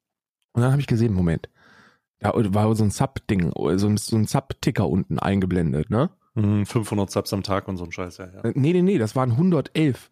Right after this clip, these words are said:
Speaker 1: Subs am Tag. Und ich so, "Hä? Hundertelf Subs am Tag?" Und das, das stand irgendwie gerade bei vierzig. Und ich so, "Hä? Und der Stream lief schon seit vier Stunden?"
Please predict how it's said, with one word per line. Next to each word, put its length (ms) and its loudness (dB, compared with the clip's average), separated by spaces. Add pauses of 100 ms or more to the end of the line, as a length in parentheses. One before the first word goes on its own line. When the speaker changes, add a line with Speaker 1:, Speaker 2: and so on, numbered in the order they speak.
(100)
Speaker 1:
Subs 300 -10
am 120 -8
Tag. 300 -14 (340)
Und 120 -20
ich 60 -20
so, 120 -8
"Hä? 300 -2 (1200)
Hundertelf 640 0
Subs 320 -10
am 140 0
Tag?" 400 -2
Und 380 0
das, 240 -4
das 120 -4
stand 280 -2
irgendwie 300 0
gerade 260 0
bei 120 0
vierzig. 560 -2
Und 80 -6
ich 80 -2
so, 160 -2
"Hä? 380 -4 (2250)
Und 100 0
der 80 0
Stream 320 2
lief 200 2
schon 160 0
seit 200 0
vier 180 2
Stunden?" 540 0